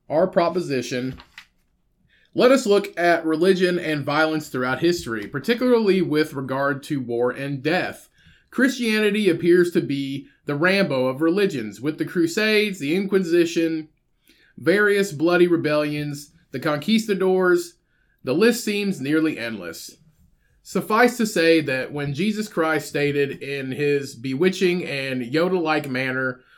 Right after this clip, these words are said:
"But those enemies which would not, uh,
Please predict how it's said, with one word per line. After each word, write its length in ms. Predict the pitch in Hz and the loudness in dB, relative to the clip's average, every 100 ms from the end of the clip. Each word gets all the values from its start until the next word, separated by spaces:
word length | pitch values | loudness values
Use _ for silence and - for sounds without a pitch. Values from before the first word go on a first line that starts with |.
| _ - | _ -6
"But 200 | 139 131 | -4 0
those 300 | 180 208 160 | 4 4 2
enemies 560 | 175 180 175 175 147 | -2 0 0 0 -2
which 340 | 120 156 151 - | -2 -2 -2 -4
would 200 | 139 123 | -4 -2
not, 440 | 143 165 170 - - _ _ | -4 -2 -4 -8 -20 _ _
uh, 140 | 113 | -16